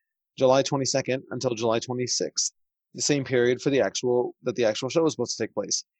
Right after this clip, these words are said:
Comic-Con at Home promises to deliver the authentic Comic-Con experience in the home of fans with panels, presentations about comic books, games, movies, T V shows. Um, quote, "For the first time in our fifty-year history, we're happy to welcome the,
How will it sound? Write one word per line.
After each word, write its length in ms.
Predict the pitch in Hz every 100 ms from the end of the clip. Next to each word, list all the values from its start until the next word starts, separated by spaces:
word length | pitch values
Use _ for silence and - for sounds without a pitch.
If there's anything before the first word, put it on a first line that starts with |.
| _ _ - - _ _ _ -
Comic-Con 420 | 160 185 180 185
at 80 | 165
Home 360 | 127 131 151
promises 500 | 147 139 139 131 139
to 80 | -
deliver 280 | 131 139 131
the 140 | 131
authentic 460 | 131 123 180 175 165
Comic-Con 420 | 156 143 143 131
experience 500 | 123 - 120 127 143
in 80 | 135
the 60 | 127
home 240 | 135 131
of 100 | 117
fans 440 | - 131 123 127 123
with 160 | 127 -
panels, 340 | 143 139 139
presentations 640 | 127 123 117 127 120 123 107
about 160 | 104
comic 260 | - 165 170
books, 300 | 165 160 - - _ _ _ -
games, 400 | 135 139 131 113
movies, 340 | 127 123 117
T 140 | -
V 80 | 110
shows. 400 | 104 98 95 - _ _ _ _ _
Um, 260 | 107 107 110 _
quote, 320 | - 143 180 147
"For 40 |
the 100 | 147
first 260 | 156 185 -
time 260 | 160 160
in 60 | 135
our 120 | 113
fifty-year 380 | 156 135 127 120
history, 340 | 139 - 170
we're 140 | 143 127
happy 240 | 156 165
to 80 | 139
welcome 300 | 143 147
the, 100 | 139